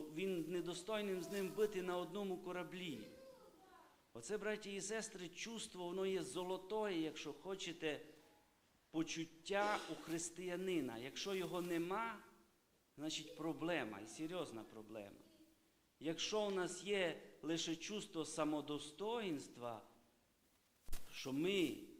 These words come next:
достойні цього, а нема в нас чувства самокритичності і відчуття гріховності, що ми робимо десь проблеми, ми робимо біду, ми гріховно живемо.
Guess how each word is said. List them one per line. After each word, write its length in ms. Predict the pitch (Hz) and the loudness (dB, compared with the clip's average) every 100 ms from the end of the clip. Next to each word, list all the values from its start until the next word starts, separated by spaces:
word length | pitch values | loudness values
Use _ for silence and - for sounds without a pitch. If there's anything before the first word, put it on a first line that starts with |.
| - | -8
достойні 840 | 123 120 - 147 156 143 113 110 | -6 -6 -6 0 2 2 -2 -6
цього, 540 | - 127 113 104 101 - - - - _ | -8 -4 -4 -4 -12 -18 -20 -20 -20 _
а 120 | 131 | 0
нема 300 | 143 151 160 | 2 4 2
в 60 | 143 | 2
нас 160 | 139 | -2
чувства 800 | - - 165 - 123 131 117 - - - _ _ _ _ _ | -4 -4 -4 -6 0 0 0 -6 -20 -20 _ _ _ _ _
самокритичності 1500 | - 143 147 139 143 135 - 190 190 - 143 131 127 123 120 107 - - _ - | -6 0 2 0 -2 -6 -6 -4 -2 -2 -2 -4 -6 -8 -8 -10 -18 -20 _ -12
і 300 | 123 123 123 123 | -6 -4 -4 -6
відчуття 840 | 135 135 - 143 - 170 151 - | -8 -6 -6 -4 2 4 4 2
гріховності, 1000 | 123 139 143 - 165 214 208 170 139 127 | -6 -6 -6 -4 2 2 4 0 -2 -6
що 180 | 123 131 | -6 -2
ми 280 | 139 180 160 - - - | 0 2 0 -4 -14 -2
робимо 440 | 139 147 143 139 | -2 0 0 0
десь 240 | 127 127 | -2 -8
проблеми, 640 | - 127 123 123 180 185 143 | -6 -6 -4 -2 0 0 0
ми 160 | 139 135 | 0 0
робимо 340 | 139 127 131 | -2 -2 -4
біду, 680 | 127 123 110 143 202 156 98 - | -4 -8 -6 -8 -6 -8 -10 -10
ми 160 | 117 135 | -4 -4
гріховно 720 | 123 127 131 - 165 214 202 | -4 -10 -10 -2 0 0 -2
живемо. 480 | 170 165 147 117 | -2 -2 -2 -4